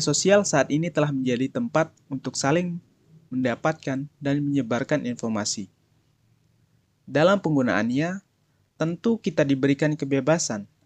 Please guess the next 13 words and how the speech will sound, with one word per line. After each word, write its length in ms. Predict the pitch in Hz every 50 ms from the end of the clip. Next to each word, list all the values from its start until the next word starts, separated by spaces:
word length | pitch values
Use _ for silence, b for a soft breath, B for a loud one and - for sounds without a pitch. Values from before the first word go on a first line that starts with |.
| -
agar 240 | 123 120 139 135 135
bisa 240 | 123 139 139 - 180
berkomunikasi 800 | 151 151 143 - - 131 135 131 131 - 131 131 143 - 185 160
dengan 240 | 147 143 127 123 135
siapa 320 | - - 120 - - 120
saja. 480 | - - 113 107 104 110 98 98 - _ _ _ _ _ _ _ _ _ _ _ _ _ _
Namun, 560 | 131 127 117 120 123 135 156 170 180 185 185 - _ _ _ _
yang 160 | - - 131 139
sering 320 | 139 - 202 226 240 226
disalahartikan 880 | 180 160 156 - - 147 139 143 139 123 131 - - 139 - 143 135 131
di 80 | 131
sini 320 | 123 - - 170 170 151 120
adalah, 480 | 104 101 104 104 98 95 101 147 156